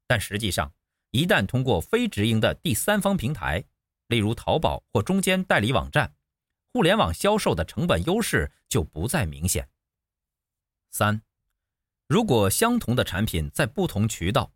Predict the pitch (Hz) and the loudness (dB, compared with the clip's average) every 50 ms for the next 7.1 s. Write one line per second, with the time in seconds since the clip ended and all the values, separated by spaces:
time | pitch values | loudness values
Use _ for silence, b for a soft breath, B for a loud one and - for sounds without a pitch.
0 | _ - - 117 110 127 139 98 82 - - 214 175 101 - - 95 104 - - | _ -6 -2 0 0 2 0 -2 -2 0 0 0 0 0 -2 -2 -2 -2 -2 0
1 | 151 160 180 - - - _ _ _ _ _ _ _ _ - 120 120 107 87 b | 0 0 0 -2 -6 -8 _ _ _ _ _ _ _ _ 0 2 2 2 0 b
2 | b b b _ 135 127 110 - 107 95 - - 101 - - 92 95 123 131 - | b b b _ 0 0 2 2 0 0 0 0 0 0 0 0 -2 -2 0 0
3 | 180 131 98 82 113 110 - 127 98 87 - 131 143 - - _ _ _ _ _ | 0 0 2 0 0 0 2 2 2 2 2 0 0 -2 -8 _ _ _ _ _
4 | _ _ _ - 208 175 127 - 156 185 - - - 139 190 208 170 90 - - | _ _ _ 2 2 2 2 2 0 -2 -2 -2 -2 0 2 2 2 0 0 0
5 | 170 185 - 196 196 156 98 87 85 78 107 160 196 180 - - _ _ _ _ | -2 0 2 2 2 2 2 2 0 0 0 0 0 0 -2 -2 _ _ _ _
6 | _ - - 110 117 - - - 127 - - - 104 76 - - - 226 160 95 | _ -2 0 0 0 0 -2 -2 -2 -2 0 -2 -4 -4 -4 -4 -2 0 0 0
7 | 71 - | -2 -4